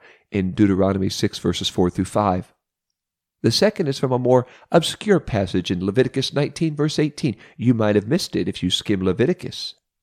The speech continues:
I know, I know, I know you skim Leviticus. Jesus said every prophecy and commandment in the Old Testament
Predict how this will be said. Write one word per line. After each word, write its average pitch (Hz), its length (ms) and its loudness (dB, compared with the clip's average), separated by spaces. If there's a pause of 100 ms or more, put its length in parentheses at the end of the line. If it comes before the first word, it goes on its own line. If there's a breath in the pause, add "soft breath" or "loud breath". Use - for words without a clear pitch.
(160)
I 92 120 0
know, 92 320 4
I 87 60 0
know, 92 440 2 (280)
I 101 120 -4
know 90 180 2
you 160 160 0
skim - 260 -4
Leviticus. 85 600 -4 (1080)
Jesus 110 340 4
said 98 200 4
every 110 220 4
prophecy 113 460 2
and 87 100 -2
commandment 104 380 0
in 87 60 0
the 90 100 0
Old 98 160 0
Testament 98 440 -6